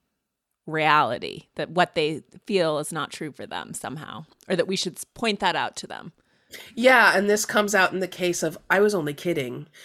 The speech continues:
Speaker 2: meaning you shouldn't be offended because that was just a joke. You're denying their experience of it, or you're oversensitive, or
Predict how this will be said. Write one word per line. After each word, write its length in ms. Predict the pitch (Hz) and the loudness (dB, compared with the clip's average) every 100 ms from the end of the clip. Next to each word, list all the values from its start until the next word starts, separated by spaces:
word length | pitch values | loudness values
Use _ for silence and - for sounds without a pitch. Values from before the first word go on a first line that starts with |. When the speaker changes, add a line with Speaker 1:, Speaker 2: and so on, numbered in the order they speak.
| - | -12
Speaker 2:
meaning 420 | - 190 175 160 147 | 2 4 4 2 -2
you 140 | 165 | -4
shouldn't 340 | 170 226 196 - | 0 0 0 -2
be 120 | 165 | -2
offended 500 | 147 160 156 147 147 | 0 -2 0 -4 -4
because 320 | 143 151 143 | -8 -6 -4
that 160 | 147 131 | -2 -2
was 160 | 135 | -4
just 200 | 143 - | -6 -6
a 40 | 135 | -6
joke. 460 | 156 135 113 - - - - | -4 -4 -4 -12 -18 -20 -4
You're 140 | 160 | -2
denying 760 | 151 151 151 147 143 135 143 143 | 0 0 0 0 0 -2 -6 -6
their 420 | 147 143 139 139 _ _ - | -4 -2 -2 -4 _ _ -14
experience 640 | 143 - 185 160 135 - | -10 -2 0 2 0 -4
of 100 | 131 | -8
it, 120 | 85 | -6
or 220 | - 147 143 | -2 0 0
you're 280 | 151 151 | 0 0
oversensitive, 840 | 165 156 160 143 139 135 123 113 - | 0 0 -2 -6 -6 -8 -10 -12 -8
or 380 | - 131 120 120 | -4 -2 -2 -4